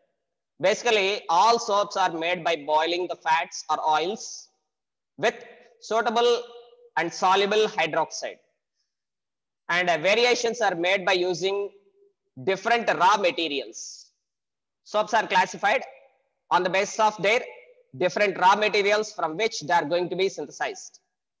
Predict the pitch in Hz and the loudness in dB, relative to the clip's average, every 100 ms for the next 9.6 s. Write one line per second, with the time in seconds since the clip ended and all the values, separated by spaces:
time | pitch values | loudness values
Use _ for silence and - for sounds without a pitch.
0 | _ _ _ _ _ 160 202 185 202 196 | _ _ _ _ _ -2 -2 0 0 2
1 | 185 196 190 - 170 160 - - - _ | 4 4 0 -2 -4 -4 -14 -18 -20 _
2 | _ _ _ _ _ _ _ - 208 226 | _ _ _ _ _ _ _ 4 6 4
3 | 220 226 220 214 185 175 160 143 - - | 4 0 2 0 2 2 2 -2 -8 -20
4 | _ _ _ _ - 185 214 214 185 180 | _ _ _ _ -6 -2 2 2 2 2
5 | 180 190 208 185 185 - _ _ _ 131 | 2 0 0 -2 -6 -14 _ _ _ -8
6 | 127 185 240 240 208 147 175 180 196 196 | -4 0 2 2 0 -2 0 0 0 -2
7 | - - _ _ _ _ _ _ _ 165 | -6 -20 _ _ _ _ _ _ _ -2
8 | 175 - 175 175 196 - 170 165 165 165 | -2 0 2 2 0 -4 -4 -2 0 0
9 | 175 202 - - - | 0 -2 -8 -14 -18